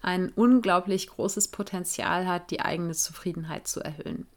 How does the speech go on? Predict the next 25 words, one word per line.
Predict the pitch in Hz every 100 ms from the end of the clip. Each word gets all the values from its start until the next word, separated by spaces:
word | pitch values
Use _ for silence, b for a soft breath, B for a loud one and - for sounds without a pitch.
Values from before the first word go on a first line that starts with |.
| B B B B B B -
Denn | 202 208 214
wir | 208
glauben | 202 277 320
immer, | 240 240
es | 226
muss | 233 302
irgendwas | - 208 233 220 196
im | 190 175
Außen | 147 226 240
passieren, | 226 202 - 240 285 285 285 277 -
es | 196
muss | 208 214
irgendwas | - 202 196 196
Tolles | - 233 240 240
und | - 190
Wunderbares | 233 262 226 220 214 -
und | 190
Großartiges | 165 277 - 226 226 214 -
passieren | 220 - 214 208 208
und | 180 -
dadurch | - 196 190 180
würde | 185
man | 180 175
zufriedener | - 165 - 196 175 151
werden. | 90 92 190 262